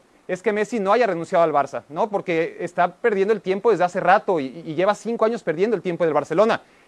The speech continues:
En su momento renunció a la selección argentina, volvió porque, claro, o sea, renuncias a la selección argentina y por más que quisieras, que no digo que sea el caso, jugar con otra selección,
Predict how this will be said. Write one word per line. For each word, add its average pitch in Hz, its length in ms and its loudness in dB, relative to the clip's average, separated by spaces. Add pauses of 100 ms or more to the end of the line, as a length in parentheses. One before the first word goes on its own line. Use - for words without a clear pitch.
En 175 100 0
su 175 100 -2
momento 196 320 4
renunció 185 440 2
a - 20 6
la 254 100 2
selección 190 320 -2
argentina, 202 540 -2 (760)
volvió 202 480 4 (160)
porque, 165 300 -8
claro, 240 340 2 (120)
o 160 40 -14
sea, 170 140 -4
renuncias 190 360 -4
a 196 40 -4
la 175 60 -2
selección 196 300 -2
argentina 220 480 -4 (280)
y 175 180 -4
por 185 280 2
más 247 200 6
que 254 120 4
quisieras, 196 560 2
que - 80 -10
no 180 60 -8
digo 185 140 -4
que - 60 -20
sea 196 100 -6
el 175 60 -8
caso, 214 360 -2 (240)
jugar 190 240 2
con 196 120 -2
otra 202 200 -2
selección, 208 520 -4